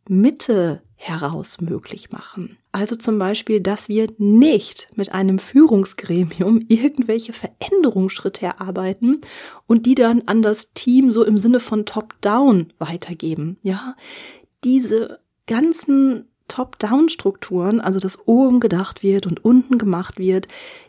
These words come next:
die haben wir ja noch so häufig in Organisationen. Das ist aber leider, leider ein rigides System und mit diesem Top-Down-Prinzip können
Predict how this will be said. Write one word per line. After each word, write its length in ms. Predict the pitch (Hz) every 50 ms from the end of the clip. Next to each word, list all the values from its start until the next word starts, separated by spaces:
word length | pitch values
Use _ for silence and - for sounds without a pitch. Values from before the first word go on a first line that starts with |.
| - -
die 120 | - 202
haben 260 | 185 202 220 247 254
wir 80 | 226 208
ja 140 | 208 214 214
noch 160 | 214 208 202
so 360 | - - - 240 269 262 -
häufig 400 | 202 226 262 320 311 - 196 -
in 100 | - 180
Organisationen. 1160 | - 131 160 165 175 170 170 175 - 160 160 - - - 151 160 151 147 156 196 233 226 226 _ _ - _ _ _
Das 180 | 196 185 -
ist 360 | - _ - 226 - - - _ _
aber 420 | - 185 190 185 196 202 214 214 _ _ _
leider, 340 | - 185 208 254 277 277 285
leider 420 | 233 196 196 208 220 240 240 -
ein 140 | - 196 214
rigides 500 | 220 202 185 170 202 233 240 262 226 226
System 680 | - 196 - - - - - 226 220 185 180 202 226 226 - - - - - - - _ _
und 340 | _ 196 220 214 220 220 -
mit 180 | 220 214 220 -
diesem 420 | 220 214 214 220 214 214 208 - _ _ _ _
Top-Down-Prinzip 1300 | - - 240 - - _ _ - 175 190 247 285 311 311 - - 233 208 202 - - 220 220 226 - _
können 500 | - - 208 220 226 226 226 233 226 -